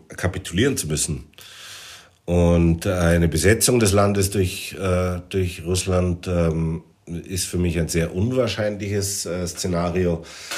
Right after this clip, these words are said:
Also vielmehr tatsächlich wirklich, ähm, bin ich sehr, sehr, sehr besorgt darüber, dass, ähm, dass mehr zivile Opfer, mehr Städte bombardiert werden, dass der Krieg in mehr Zerstörung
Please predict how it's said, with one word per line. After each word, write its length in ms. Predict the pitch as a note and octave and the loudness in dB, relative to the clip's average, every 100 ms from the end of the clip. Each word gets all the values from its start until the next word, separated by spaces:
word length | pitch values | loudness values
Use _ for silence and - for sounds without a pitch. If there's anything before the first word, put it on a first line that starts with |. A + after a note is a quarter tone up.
| - | -10
Also 200 | - F2 | -8 -8
vielmehr 320 | D2+ G2 G2 F2 | -4 -2 -2 0
tatsächlich 600 | F2+ - G2 E2+ E2+ F2+ | -2 -2 -4 -2 -4 -4
wirklich, 480 | F2 F#3 E3+ - - | -6 -4 -4 -6 -4
ähm, 500 | F2 E2+ E2 E2+ - - - E2 | -2 0 -2 -6 -8 -16 -14 -8
bin 180 | - F#2 | -4 -2
ich 180 | E2+ - | -4 -4
sehr, 360 | - F2 F#2+ | -2 0 2
sehr, 320 | F2 F2+ F2+ E2+ | 0 0 0 0
sehr 260 | F2 F2 | 0 -2
besorgt 400 | F2 F2 F#2 - | -2 -2 -2 -2
darüber, 240 | F2 F#2 E2+ | -6 -4 -4
dass, 420 | D#2+ - - F2 - | -4 -6 -8 -12 -6
ähm, 420 | F2 E2 D#2+ D2+ D2+ - - - - - - - _ | -2 0 -2 -6 -14 -20 -20 -20 -18 -18 -18 -20 _
dass 440 | F#2 F2 - - F2 | -4 -2 -2 -6 -2
mehr 260 | F2 G#2 | 2 2
zivile 380 | - F#2 G2+ A2 | 0 -2 0 0
Opfer, 400 | F2 - F#2+ F2+ | -2 -2 0 2
mehr 220 | E2+ E2+ | 2 0
Städte 280 | - G2 F#2+ | -2 -4 -4
bombardiert 500 | F#2 E2+ E2+ F2+ E2+ | -4 -4 -2 -2 -2
werden, 380 | F2 E2+ E2+ E2 | 0 0 0 -2
dass 220 | E2 - | -4 -6
der 140 | E2+ | -6
Krieg 500 | D#2 F#2 E2+ - - - | -6 -8 -10 -14 -20 -12
in 240 | D#2+ D#2 | -8 -4
mehr 260 | D#2 D#2+ D#2+ | -2 -2 -4
Zerstörung 580 | F2 - F2+ E2 D2+ | -6 -2 0 0 -4